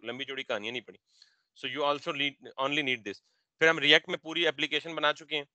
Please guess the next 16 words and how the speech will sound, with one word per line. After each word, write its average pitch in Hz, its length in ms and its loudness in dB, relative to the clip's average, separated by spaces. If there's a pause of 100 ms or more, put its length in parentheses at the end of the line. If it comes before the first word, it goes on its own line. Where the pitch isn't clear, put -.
(400)
And 127 100 -2
today 147 260 2
we 165 80 0
are 147 120 0
going 143 200 -4
to 139 80 -20
talk 131 160 -4
about 131 320 -2
Express। - 460 -8
तो 139 100 -6
मैं 127 260 4
ये 156 140 4
बताना 151 280 2
चाहता 147 280 -2
हूँ 156 80 -8
कि 143 80 -6